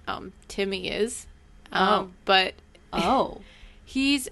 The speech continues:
Speaker 1: really good in that one. He's kind of a, like, squirrely dude who, you know, is, like, leading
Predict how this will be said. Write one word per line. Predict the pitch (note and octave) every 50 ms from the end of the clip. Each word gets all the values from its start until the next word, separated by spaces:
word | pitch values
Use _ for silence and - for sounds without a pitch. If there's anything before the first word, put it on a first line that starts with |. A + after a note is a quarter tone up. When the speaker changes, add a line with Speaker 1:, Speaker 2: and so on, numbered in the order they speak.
| -
Speaker 1:
really | - G#3 G3 G#3+ A#3 B3 C4 C#4
good | B3+ A3 A#3 A3 G#3+
in | G#3+ G#3 G3+ G3 G3
that | G3+ G3 G3 G#3 -
one. | A3+ G#3+ G#3+ A3 G#3+ G#3+ G#3+
He's | G3+ G#3 G3+ G3 F#3+ -
kind | - - - G3 G3 G3
of | G3 F#3 F#3
a, | F#3+ F#3+ F#3+ F#3+ F#3+
like, | F#3+ F#3+ F#3 -
squirrely | - - - - - - G3 F#3+ F#3+ F#3+ F#3+ F#3+ F#3+ F#3
dude | F#3+ F#3 F#3 F#3 F#3 F#3 F#3 F#3 F#3 - - - _ _ - - - -
who, | - G3+ G3 F#3+ F#3 F#3 F3+ F3+ - - - - - - - - - - - - - - - - - - - - - - - - - - - - - - - -
you | G3+ G3 F#3+
know, | F3+ F3+ F3+ F3+ F3+ - - -
is, | - G3 - G3 F3+ - -
like, | - - - - G3+ G3+
leading | G3+ G3+ G3+ G3+ F#3+ G3 F#3 F#3 F#3 F#3 F#3 -